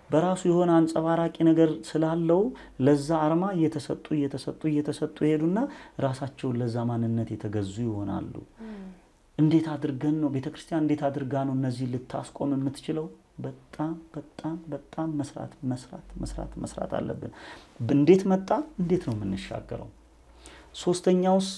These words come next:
Speaker 1: ያልሰራንባቸው፣ ልንሰራባቸው የሚገባ ነገር ምንድን ነው? እየተፋፈርን በዝምታ ውስጥ አሁን ቤተክርስቲያን ውስጥ ዘልቆ እስኪገባ ነው እየጠበቅን ያለ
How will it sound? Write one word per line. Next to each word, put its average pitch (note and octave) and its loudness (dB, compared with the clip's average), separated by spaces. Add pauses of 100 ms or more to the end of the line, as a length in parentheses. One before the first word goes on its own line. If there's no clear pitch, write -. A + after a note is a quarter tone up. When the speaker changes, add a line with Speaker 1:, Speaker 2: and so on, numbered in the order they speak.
Speaker 1:
ያልሰራንባቸው፣ C#3 0 (580)
ልንሰራባቸው D#3 0
የሚገባ C#3+ 0 (120)
ነገር A#2 0 (300)
ምንድን A#2+ 0
ነው? G2 -8 (800)
እየተፋፈርን E3 0
በዝምታ D#3 2 (100)
ውስጥ G#3+ -2 (420)
አሁን G3 0
ቤተክርስቲያን F3+ -2
ውስጥ F#3+ -6
ዘልቆ E3+ 2
እስኪገባ F3 0
ነው F#3 0
እየጠበቅን F3 -2
ያለ F#3+ 0